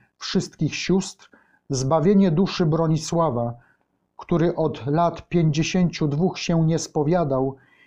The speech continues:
i z wielką pychą tę łaskę odrzuca. Szatan strasznie mocno go trzyma, a śmierć bardzo wydaje się bliska. Wyrazy czci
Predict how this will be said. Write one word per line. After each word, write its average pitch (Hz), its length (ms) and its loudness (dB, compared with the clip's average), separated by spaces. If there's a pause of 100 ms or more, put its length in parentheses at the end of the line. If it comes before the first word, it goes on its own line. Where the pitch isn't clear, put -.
(180)
i 151 100 0
z 120 120 -4
wielką 196 560 2
pychą 175 540 0
tę 160 120 0
łaskę 143 600 0
odrzuca. 117 640 -4 (800)
Szatan 175 480 0
strasznie 175 520 -2
mocno 170 360 0
go 151 160 0
trzyma, 139 520 -2 (500)
a 147 160 -2
śmierć 202 800 0
bardzo 143 480 0
wydaje 135 400 0
się 131 280 -2
bliska. 113 560 -6 (960)
Wyrazy 147 720 2
czci 208 560 0